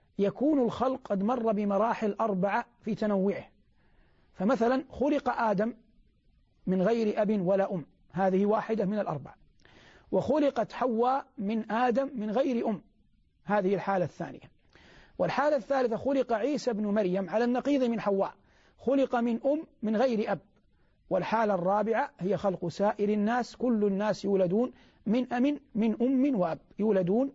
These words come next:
من أم وأب، ولا يتصور عقلا أبدا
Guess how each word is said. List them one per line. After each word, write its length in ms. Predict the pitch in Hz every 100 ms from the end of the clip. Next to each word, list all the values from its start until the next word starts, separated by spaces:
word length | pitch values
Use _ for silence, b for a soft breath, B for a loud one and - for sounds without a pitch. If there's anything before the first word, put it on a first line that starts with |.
| -
من 220 | 190 190
أم 360 | 214 214 202 254 -
وأب، 240 | 190 175 - - b b b -
ولا 180 | 247
يتصور 680 | 285 254 - 196 208 180 190 - _ _ _ 160
عقلا 460 | 202 - 196 226 -
أبدا 400 | - 180 180 208